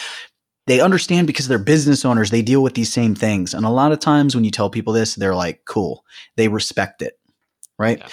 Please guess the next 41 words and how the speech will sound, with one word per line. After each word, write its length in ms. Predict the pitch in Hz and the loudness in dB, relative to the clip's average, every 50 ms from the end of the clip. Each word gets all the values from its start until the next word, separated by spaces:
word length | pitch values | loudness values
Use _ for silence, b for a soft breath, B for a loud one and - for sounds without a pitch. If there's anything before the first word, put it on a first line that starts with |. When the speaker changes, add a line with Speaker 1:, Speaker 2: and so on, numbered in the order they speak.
| B B B B B - | B B B B B -8
Speaker 1:
So 420 | - - 127 120 117 110 107 - - | -2 0 2 2 4 2 0 -2 -2
you 140 | 90 107 101 | -4 -4 -2
just 160 | 107 110 - | -4 -4 -4
kinda 220 | - 131 123 117 | -2 -2 0 0
gotta 160 | 104 107 101 | 0 0 0
bite 220 | 90 87 95 87 - | 0 0 -2 -4 -4
the 60 | 85 | -6
bullet. 280 | - - 58 53 - - | -8 -8 -8 -8 -6 -4
But 100 | - 131 | -4 -4
a 40 | 131 | -2
couple 220 | - - - 190 165 | -2 -2 -2 0 2
things 200 | 165 160 139 131 | 4 4 4 4
you 60 | 123 | 4
can 100 | 120 110 | 4 4
do, 220 | 104 104 104 104 104 101 - _ _ _ _ _ _ _ _ _ _ _ _ - - | 4 4 4 2 2 0 -4 _ _ _ _ _ _ _ _ _ _ _ _ -8 -6
like 80 | - 101 | -6 -4
I 20 | |
said, 240 | - 92 85 - - | -4 -4 -6 -8 -4
set 220 | - - 127 127 | -2 0 2 2
expectations 600 | 139 - - - 127 - 143 127 123 - 131 120 95 | 0 0 0 -2 0 2 2 0 2 2 0 0 0
early. 420 | 92 98 101 90 92 95 98 - _ _ _ _ | 0 -2 -2 -2 -2 -4 -6 -10 _ _ _ _
And 140 | - 113 110 113 | 0 2 2 4
then 420 | 113 110 110 107 104 104 - - _ - | 4 2 2 2 2 0 -2 -4 _ -6
if 120 | - 120 - | -4 -2 2
there's 180 | 147 147 147 | 2 2 2
gonna 220 | 143 156 185 226 226 | 2 2 0 0 0
be 240 | 220 220 196 170 - | 0 0 0 0 0
anything 680 | - 123 135 139 135 - 151 139 139 139 139 139 139 b b b b b | 2 2 2 2 2 2 2 2 4 4 2 0 -2 b b b b b
like 340 | 117 113 107 107 104 - - - _ - | -2 0 0 0 -2 -4 -10 -14 _ -8
the 80 | 117 | -4
vacation 540 | 95 104 98 95 - 113 107 - - 139 127 | -4 -2 -2 -2 -2 -2 -2 -2 -2 -4 -2
thing, 300 | - 147 147 151 151 - | 0 0 0 -2 -2 -4
you 120 | - 139 160 | -6 -6 -4
just 120 | 185 180 - | -4 -4 -2
gotta 180 | 220 214 202 | 0 0 0
communicate 600 | 202 - - 147 135 135 135 123 - - 113 104 | 0 0 2 4 6 6 4 4 2 2 2 2
it 120 | 98 - 98 | 2 0 0
way 220 | 107 110 110 104 | 0 2 2 2
ahead 180 | 98 92 98 92 | 2 0 0 -2
of 80 | 87 | -4
time, 280 | - - 78 76 - | -6 -8 -8 -8 -10